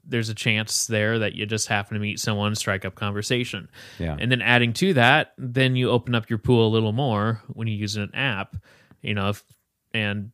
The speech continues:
Speaker 1: just keep on finding, like, maybe someone will chat back to you, you know, and
Speaker 2: Yeah.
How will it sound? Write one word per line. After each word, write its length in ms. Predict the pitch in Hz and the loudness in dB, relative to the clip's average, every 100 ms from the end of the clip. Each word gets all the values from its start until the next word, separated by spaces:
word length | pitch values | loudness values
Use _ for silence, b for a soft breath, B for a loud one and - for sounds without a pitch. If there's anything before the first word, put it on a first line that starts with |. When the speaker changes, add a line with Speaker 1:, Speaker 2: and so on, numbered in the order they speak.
| _ 214 | _ -6
Speaker 1:
just 280 | 117 107 - _ - | -4 -4 -8 _ -8
keep 240 | 113 107 | -6 -2
on 400 | 113 110 110 101 - _ _ | 0 0 -2 -4 -10 _ _
finding, 480 | - 101 117 113 110 104 117 | -6 -2 0 0 -2 -6 -4
like, 240 | 101 - | -4 -6
maybe 440 | 101 98 107 110 - _ _ _ - | -8 -6 -4 -8 -10 _ _ _ -10
someone 420 | - 107 107 110 | -6 -2 -2 -2
will 200 | 113 110 _ | -2 -6 _
chat 340 | - 120 117 139 | -4 -2 -2 -2
back 220 | 139 - | -2 -2
to 100 | 120 | -2
you, 180 | 104 92 | -2 -4
you 140 | 101 | -6
know, 200 | 101 120 | -6 -6
and 180 | 107 90 | -6 -2
Speaker 2:
Yeah. 300 | 85 73 | 2 2